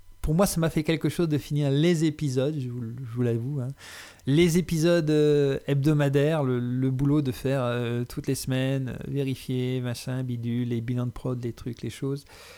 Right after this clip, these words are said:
C'est un, une monumentale, euh, machine et, euh, une machinerie avec beaucoup de tuyaux. Et, euh, on en parlera pendant l'événement, forcément.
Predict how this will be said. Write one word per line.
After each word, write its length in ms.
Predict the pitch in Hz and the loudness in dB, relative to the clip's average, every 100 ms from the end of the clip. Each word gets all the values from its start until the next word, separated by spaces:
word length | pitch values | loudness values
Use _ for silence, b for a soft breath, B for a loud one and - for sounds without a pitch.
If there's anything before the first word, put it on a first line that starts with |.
| B | B
C'est 260 | - - - | -14 -8 -4
un, 320 | 110 107 110 | -2 -4 -4
une 140 | 143 131 | -2 0
monumentale, 880 | 139 151 151 143 139 - 135 135 127 | 2 2 2 0 -2 -2 -2 0 -2
euh, 320 | 120 117 113 | -2 -4 -4
machine 580 | 123 123 - 147 139 117 B B B B | -4 -4 -4 -6 -6 -10 B B B B
et, 280 | 127 127 127 | -2 0 2
euh, 220 | 123 120 | 2 2
une 80 | 120 | 2
machinerie 680 | 127 123 135 131 135 165 - | 0 -2 0 2 2 0 -4
avec 280 | 104 120 110 | -6 -6 -4
beaucoup 220 | 131 - | -4 -6
de 80 | 143 | -8
tuyaux. 320 | - 123 160 - B B B B B _ - | -2 0 0 -4 B B B B B _ -2
Et, 280 | 131 135 135 | 2 4 4
euh, 500 | 127 127 123 123 127 | 4 4 4 2 2
on 100 | 185 | 4
en 100 | 226 | 4
parlera 420 | 226 208 214 190 | 4 4 4 4
pendant 160 | 165 151 | 2 2
l'événement, 400 | 151 151 151 139 | 2 2 2 0
forcément. 480 | - 131 - 135 | -4 -8 -8 -10